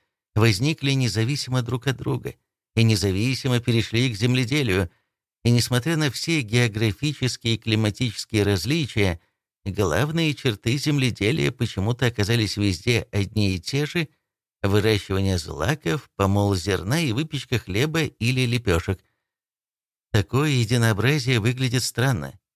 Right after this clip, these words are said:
Логичнее предположить, что земледелие возникло в силу каких-то исключительных обстоятельств единожды в каком-то одном месте на Земле. И лишь потом, войдя в привычку живущего там народа,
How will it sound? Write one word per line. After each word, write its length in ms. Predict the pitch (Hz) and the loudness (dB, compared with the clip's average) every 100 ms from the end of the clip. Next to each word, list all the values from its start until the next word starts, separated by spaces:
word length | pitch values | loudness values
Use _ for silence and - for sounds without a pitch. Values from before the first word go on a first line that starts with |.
| _ - | _ -2
Логичнее 720 | 98 95 104 127 - 175 170 | 0 0 0 -4 -2 -2 -2
предположить, 680 | - 127 - 107 95 110 127 | -2 -4 0 0 2 0 -4
что 300 | - 113 107 | -2 2 2
земледелие 720 | 90 101 90 - 85 117 110 | 2 0 0 -2 -2 2 2
возникло 580 | 90 87 - 101 107 98 | 2 0 -2 -2 0 0
в 80 | - | -2
силу 340 | - 117 113 | -4 0 0
каких-то 640 | - 95 - 127 - 123 - 147 | -2 -4 -2 -4 -2 -4 -4 -4
исключительных 960 | 143 - 123 120 - 165 160 143 139 - | -4 -2 -4 -4 -6 -6 -4 -2 -4 -4
обстоятельств 960 | 123 - 117 120 101 87 - 117 120 _ _ _ _ 101 | -6 -4 0 2 2 2 0 -4 -6 _ _ _ _ -2
единожды 840 | 92 98 92 73 62 - 139 143 _ _ _ _ - | 2 2 0 -4 -6 -2 -2 -2 _ _ _ _ -2
в 80 | |
каком-то 480 | 98 - 76 95 101 | -2 0 -2 0 0
одном 380 | 87 - 71 107 | 0 -2 -2 -2
месте 500 | 92 82 - - 147 | 0 -2 -4 -4 -2
на 200 | 123 90 | -2 -2
Земле. 440 | 90 110 78 76 - _ _ _ _ _ _ - | -2 -2 -4 -8 -14 _ _ _ _ _ _ 0
И 80 | |
лишь 240 | 147 208 - | 0 0 -2
потом, 720 | 170 - 110 127 139 127 113 | -4 0 2 2 4 4 4
войдя 540 | 104 101 90 135 156 | 4 2 2 0 0
в 60 | 120 | -2
привычку 680 | 98 92 87 135 123 - 104 | -2 -2 0 -2 -2 -2 0
живущего 640 | 92 82 139 - 104 95 | 0 0 -2 -2 0 0
там 320 | - 110 117 | 0 0 2
народа, 580 | 101 95 156 170 175 | 2 2 0 0 0